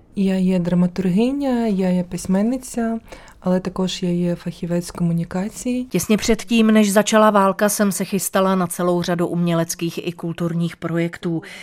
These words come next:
Speaker 2: Jako kritička jsem měla psát recenzi na premiéru inscenace Šeherezáda v Oděském národním akademickém divadle opery a baletu.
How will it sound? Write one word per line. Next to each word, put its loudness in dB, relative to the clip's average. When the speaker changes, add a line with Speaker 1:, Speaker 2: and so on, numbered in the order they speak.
Speaker 2:
Jako 2
kritička 0
jsem 2
měla 4
psát 0
recenzi 0
na 2
premiéru 0
inscenace -2
Šeherezáda 0
v -12
Oděském -2
národním -2
akademickém -4
divadle -2
opery -4
a -2
baletu. -2